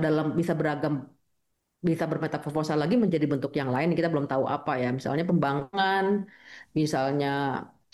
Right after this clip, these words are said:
eh, udah lebih sistematis dan,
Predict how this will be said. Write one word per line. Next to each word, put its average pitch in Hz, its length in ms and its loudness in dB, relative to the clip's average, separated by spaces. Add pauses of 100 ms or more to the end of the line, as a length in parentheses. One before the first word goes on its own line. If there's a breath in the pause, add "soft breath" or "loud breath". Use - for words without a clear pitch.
(200)
eh, 135 920 0
udah 156 160 4
lebih 139 220 0
sistematis 147 520 -2 (140)
dan, 143 120 2